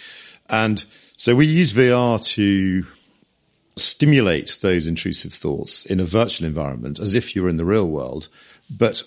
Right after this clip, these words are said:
while you're doing that, you know that you're safe. You know you're in a virtual environment. So take our social avoidance program, for example.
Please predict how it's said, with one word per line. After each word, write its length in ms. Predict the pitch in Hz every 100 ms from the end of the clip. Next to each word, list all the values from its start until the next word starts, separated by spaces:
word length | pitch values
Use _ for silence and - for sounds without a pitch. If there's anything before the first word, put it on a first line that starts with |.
| -
while 260 | 143 156
you're 100 | 160
doing 300 | 127 170 175
that, 320 | 110 85 87 131
you 100 | 135
know 460 | 139 156 101 92 95 -
that 140 | 107
you're 120 | 107
safe. 400 | 101 - 107 -
You 60 | 104
know 140 | 113
you're 180 | 110 104
in 60 | 98
a 60 |
virtual 320 | 87 95 - 90
environment. 480 | 107 85 73 60
So 120 | - 110
take 300 | 160 156 127
our 280 | 110 101 -
social 480 | - - - 90 85
avoidance 380 | 95 95 82
program, 340 | - 78 73 71
for 80 | 78
example. 500 | 69 73 65 58